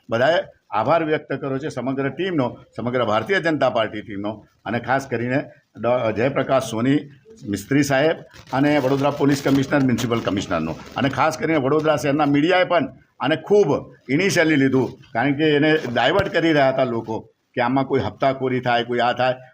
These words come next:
હપ્તાખોરીનો વિષય એને હોય કે જેને હપ્તા ન મળતા હોય એનો વિષય હોય. હપ્તાખોરીનો વિષય હોય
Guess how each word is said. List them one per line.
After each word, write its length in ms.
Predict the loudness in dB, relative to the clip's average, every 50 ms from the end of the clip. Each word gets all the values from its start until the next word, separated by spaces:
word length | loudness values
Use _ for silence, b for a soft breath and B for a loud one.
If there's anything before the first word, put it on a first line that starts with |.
| B _ -6
હપ્તાખોરીનો 600 | -6 -2 2 2 2 2 2 0 -2 -2 -2 -2
વિષય 220 | -2 -2 0 2 2
એને 240 | 2 2 2 2
હોય 100 | 0 0
કે 120 | 0 0 0
જેને 200 | 0 0 0 -2
હપ્તા 280 | -4 -4 -2 -2 0
ન 120 | 2 2 2
મળતા 380 | 2 2 2 2 2 2 0
હોય 120 | 2 2 2
એનો 160 | 0 0 -2
વિષય 220 | -2 -4 -4 -4
હોય. 200 | -4 -4 -4 -6 -8 b b b b b -2
હપ્તાખોરીનો 600 | -2 -2 2 2 2 2 4 2 2 2 2 2
વિષય 260 | 2 2 2 2 2
હોય 240 | 2 4 4 2 2